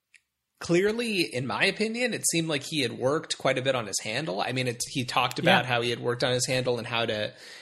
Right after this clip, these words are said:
Speaker 1: increase his quickness and explosiveness off the dribble during free agency, and you kinda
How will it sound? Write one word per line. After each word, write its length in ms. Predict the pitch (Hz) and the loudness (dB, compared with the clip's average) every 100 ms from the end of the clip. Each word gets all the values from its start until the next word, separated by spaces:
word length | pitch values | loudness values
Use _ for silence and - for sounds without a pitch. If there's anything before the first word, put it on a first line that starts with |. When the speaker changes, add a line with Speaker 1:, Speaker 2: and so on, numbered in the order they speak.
| - | -8
Speaker 1:
increase 400 | 120 127 151 131 | -4 0 2 2
his 200 | 139 117 110 | 2 0 -2
quickness 400 | 156 127 131 123 | -2 0 2 2
and 80 | 117 | 2
explosiveness 720 | 113 - 120 120 131 120 120 | 0 2 2 2 2 0 0
off 240 | 110 110 | 2 0
the 80 | - | -2
dribble 600 | 107 117 113 113 110 107 - - 123 | -2 0 0 2 2 0 -2 -14 -2
during 240 | 123 110 | 0 0
free 200 | 104 117 | -2 0
agency, 500 | 110 131 127 113 117 | 2 2 0 0 0
and 120 | 110 | -2
you 140 | 110 117 | -6 -6
kinda 280 | - 160 | -2 0